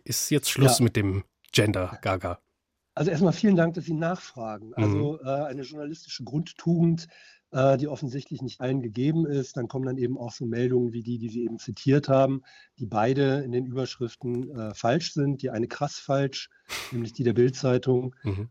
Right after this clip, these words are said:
Speaker 2: ähm, und die andere eben auch nicht richtig, weil ganz genau so, wie Sie das eben ja auch betont haben,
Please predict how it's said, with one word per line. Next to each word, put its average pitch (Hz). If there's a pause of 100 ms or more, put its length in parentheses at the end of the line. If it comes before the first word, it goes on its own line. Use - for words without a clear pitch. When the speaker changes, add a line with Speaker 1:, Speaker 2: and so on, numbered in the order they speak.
(100)
Speaker 2:
ähm, 123
und 135
die 170
andere 160
eben 143
auch 170
nicht 165
richtig, 165
weil 143
ganz 147
genau 139
so, 135
wie 123
Sie 123
das 127
eben 123 (380)
ja 120
auch -
betont 139
haben, 135